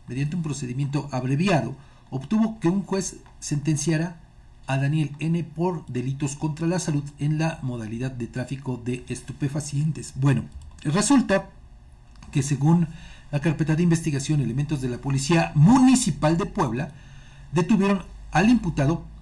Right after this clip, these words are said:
al interior de la central de autobuses ubicada en el Boulevard Norte de la colonia Las Cuartillas, luego que un binomio canino detectara algo inusual en su maleta.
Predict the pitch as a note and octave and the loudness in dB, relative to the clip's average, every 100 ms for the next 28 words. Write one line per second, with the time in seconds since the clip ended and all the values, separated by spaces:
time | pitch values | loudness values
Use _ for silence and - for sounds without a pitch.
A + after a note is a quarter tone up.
0 | - - - D3+ F#3 D#3 C#3 D#3+ D3+ C#3 | -20 -12 -4 -2 0 2 4 4 2 0
1 | C#3+ C#3 C#3+ C3+ E3+ G3 F3+ D#3 C3 C3+ | 2 2 2 0 0 0 0 -2 -2 -6
2 | - A#2+ - C3+ C#3+ - - A2 G#2+ A2+ | -8 -10 -4 0 0 -2 -8 -8 -6 -4
3 | B2 C#3 C3+ D3 C#3+ D3 D#3+ D#3+ - - | 0 0 2 4 2 0 -2 -2 -10 -20
4 | - - C3+ C#3+ C#3+ C3+ C#3 C#3 C#3 C3+ | -14 -2 0 0 2 2 4 2 0 -2
5 | C3+ - D#3+ D#3 A#3 G3+ D#3 - - F3+ | -2 0 -2 0 -2 0 -2 -4 -4 -2
6 | A3+ G3+ G#3+ - - D3 D3 - G3 G3+ | -2 -2 -4 -8 -2 0 0 -2 0 2
7 | G3 F3 G3 G3+ F#3+ E3+ G#3 G#3 F3 D3+ | 2 2 2 2 0 0 2 2 2 0
8 | D3+ D3+ D3 F3 E3+ D#3+ - - A3 B3 | -2 -2 -2 -2 -2 -2 -6 2 6 6
9 | G3 G3+ G3+ F#3 - F3+ F3+ - A#3+ B3+ | 4 2 2 2 0 2 4 2 0 0
10 | F#3+ - F3 D#3 B2 D#3+ G3 | 0 0 0 0 0 -6 -10